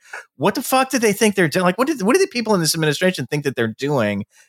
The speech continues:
and that they're going to accomplish here? Like, a-, and, and what political cost are they taking on just to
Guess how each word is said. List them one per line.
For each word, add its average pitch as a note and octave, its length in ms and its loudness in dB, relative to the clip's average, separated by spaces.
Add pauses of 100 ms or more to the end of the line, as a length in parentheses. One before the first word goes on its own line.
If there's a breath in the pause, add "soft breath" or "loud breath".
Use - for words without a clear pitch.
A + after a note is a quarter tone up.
and A#2+ 100 0
that B2+ 100 2
they're C3 100 2
going B2+ 220 0
to B2+ 160 2
accomplish B2+ 800 2
here? G2 400 0 (320)
Like, A2+ 200 0
a-, A#2+ 420 -2
and, C3 240 0
and B2 440 0
what C3 340 -2
political D#3+ 440 0
cost B2 460 0
are A#2+ 60 -4
they A#2 140 -2
taking A2+ 360 -6
on B2 320 2
just - 320 -6
to C#3 180 0